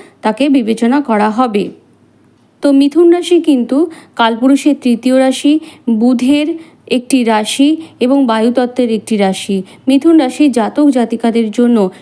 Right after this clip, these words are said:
শনি একদিকে যেমন অষ্টমপতি, অপরদিকে কিন্তু নবমপতি। অর্থাৎ এখানে কিন্তু শনির দ্বৈত ভূমিকা লক্ষ্য করা যাচ্ছে। একদিকে কিন্তু শুভ ফল দিতে পারে, আরেকদিকে কিন্তু সে অশুভ ফলও দিতে পারে।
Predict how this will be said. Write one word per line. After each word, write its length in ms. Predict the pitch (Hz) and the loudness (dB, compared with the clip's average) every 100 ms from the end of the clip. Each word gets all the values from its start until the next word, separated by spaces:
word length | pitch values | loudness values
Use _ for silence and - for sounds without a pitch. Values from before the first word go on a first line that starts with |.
| _ | _
শনি 320 | - 277 285 | -4 0 2
একদিকে 480 | 311 226 226 247 285 | 0 -2 -2 0 2
যেমন 280 | 320 311 302 | 4 4 2
অষ্টমপতি, 760 | 277 277 302 294 285 285 294 - | 0 0 2 2 2 0 -2 0
অপরদিকে 460 | 202 214 214 233 | -2 -2 -2 -2
কিন্তু 260 | 226 240 233 | 0 -2 2
নবমপতি। 720 | 277 226 196 202 190 190 190 190 - - | 2 2 0 -4 -4 -6 -6 -8 -12 -6
অর্থাৎ 380 | 226 240 294 302 285 - - - | -2 -2 0 0 -2 -12 -20 -4
এখানে 340 | 247 302 311 | -2 2 2
কিন্তু 260 | 294 277 254 | 2 2 0
শনির 440 | 247 247 233 240 | -2 -2 -2 -2
দ্বৈত 300 | 214 233 233 | 0 0 0
ভূমিকা 580 | 277 233 226 214 220 247 311 - - | -2 2 2 2 0 -2 -4 -12 -4
লক্ষ্য 300 | 233 247 247 | -2 0 -2
করা 240 | 233 202 | 0 -2
যাচ্ছে। 360 | 190 190 - 214 | -2 -4 -6 -8
একদিকে 400 | - 233 233 269 | -4 -4 -2 -2
কিন্তু 280 | 277 277 269 | 2 2 0
শুভ 340 | 269 - 240 254 | -2 -4 -2 -2
ফল 260 | 262 269 | 0 0
দিতে 220 | 254 247 | 0 -2
পারে, 260 | 254 262 254 | -2 -2 -2
আরেকদিকে 560 | - 220 214 202 220 233 | -2 -4 -4 -4 -6 -4
কিন্তু 300 | 220 202 220 | -4 -6 -6
সে 260 | - 285 320 - - - | -2 -2 -4 -14 -10 -6
অশুভ 360 | 226 - 262 | -4 -2 -2
ফলও 360 | 277 214 202 226 | -2 -2 0 0
দিতে 280 | 214 185 185 | -2 -6 -6
পারে। 300 | 180 175 | -4 -4